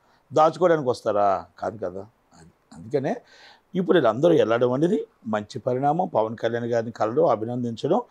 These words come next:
కానీ వాళ్ళందరూ ఎవరిష్టం వాళ్ళు వెళ్ళారు. ఇప్పుడు మాకు ఒక నిన్న డౌట్ ఏంటంటే, రాత్రి నేను ఏడు గంటలకు కూడా ఫీడ్ చేయడానికి కారణం ఏంటంటే, యాక్చువల్‌గా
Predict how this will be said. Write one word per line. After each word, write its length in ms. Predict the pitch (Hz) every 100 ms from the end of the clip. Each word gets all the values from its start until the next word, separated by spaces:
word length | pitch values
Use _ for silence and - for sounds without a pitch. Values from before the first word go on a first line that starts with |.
| _ _ -
కానీ 360 | 233 175 247 - _ _ _ _
వాళ్ళందరూ 420 | 180 208 214 208 196
ఎవరిష్టం 440 | 185 214 - 226
వాళ్ళు 240 | 202 165
వెళ్ళారు. 220 | 147 120 92
ఇప్పుడు 300 | 107 123 175
మాకు 340 | 156 156 160
ఒక 120 | 151
నిన్న 220 | 143 143
డౌట్ 320 | 127 120 170 185
ఏంటంటే, 500 | 160 139 113 208 - - _ -
రాత్రి 340 | 135 180 196
నేను 160 | 175 160
ఏడు 220 | 160 165
గంటలకు 200 | 175 170
కూడా 140 | 175
ఫీడ్ 340 | 165 165 160 165
చేయడానికి 260 | 160 143
కారణం 360 | 127 120 147 135
ఏంటంటే, 480 | 101 101 95 175 - _ _ _ _ _ _ _ _ _ _ -
యాక్చువల్‌గా 560 | 151 - 220 214 240